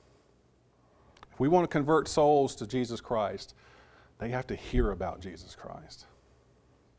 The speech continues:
John states here in, in, in the passage here that these things were written that you may believe. We arrive at our faith by hearing the Word of God.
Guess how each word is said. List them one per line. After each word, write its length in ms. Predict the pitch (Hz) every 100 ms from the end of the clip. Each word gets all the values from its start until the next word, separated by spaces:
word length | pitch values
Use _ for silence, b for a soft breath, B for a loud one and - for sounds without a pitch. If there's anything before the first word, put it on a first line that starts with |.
| _ b b b b b b b b 185 b b _ _ - _ - _
John 240 | 113 139 131
states 360 | 147 139 -
here 220 | 135 127
in, 420 | 120 117 117 113 113 B B B -
in, 680 | 117 113 110 113 - 117 - - -
in 400 | 127 113 113 117 - _ _ -
the 80 | 123
passage 440 | - 127 - 123
here 300 | 139 123 117 b b b b b
that 140 | 127
these 180 | 127 135
things 200 | 143 135
were 120 | 120
written 240 | 120 135 120
that 260 | 123 147
you 240 | 143 147 147
may 220 | 139 139
believe. 500 | 127 117 98 85 - - - - _ _ _ - - - - b b b b b b b
We 180 | 117 160
arrive 380 | 160 151 160 143
at 60 | 143
our 140 | 139
faith 400 | - 135 127 104
by 180 | 117 110
hearing 360 | - 131 127
the 80 | 123
Word 160 | 110 113
of 80 | 110
God. 280 | 95 95